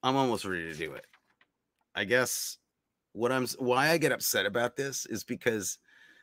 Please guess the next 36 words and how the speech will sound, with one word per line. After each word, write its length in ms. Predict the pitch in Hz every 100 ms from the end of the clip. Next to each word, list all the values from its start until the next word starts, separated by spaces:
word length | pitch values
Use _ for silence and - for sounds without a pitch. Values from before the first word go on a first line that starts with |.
| _ -
this 220 | 123 -
movie 440 | 135 131 120 113
at, 60 | 104
at 180 | 95 104
its 140 | 98
heart 360 | - 113 113 110
is 220 | 104 92 - -
pure, 600 | - - 123 107 107 - -
is 120 | 110
a 60 | 101
pure 340 | - - 156
surrealist 800 | 147 - 104 98 101 95 85 - - _
movie. 480 | 90 82 71 - - _ _ _ _ _ _ _ -
Like 260 | 117 139
Anchorman 680 | 139 120 117 98 87 82 76 -
also 480 | 82 87 - 82 80
is 260 | 78 -
really 280 | 78 76 73
a 40 | 80
surrealist 640 | - 85 80 85 - -
film, 280 | - 80 147
but 120 | -
this 200 | 139 -
could 220 | - 147
potentially 520 | - - 117 107 98 92
be, 360 | 92 87 76 _ _ _ _ _ _ _ _
like, 220 | 113 113 123
a 40 |
surrealist 680 | 113 - 135 139 143 123 -
movie 280 | 131 113 110
along 320 | 104 113 113
the 60 | 107
lines 260 | 107 95
of, 160 | 90 73 - 101 -
of 100 | 101 85
Buñuel, 680 | 95 92 92 95 85 -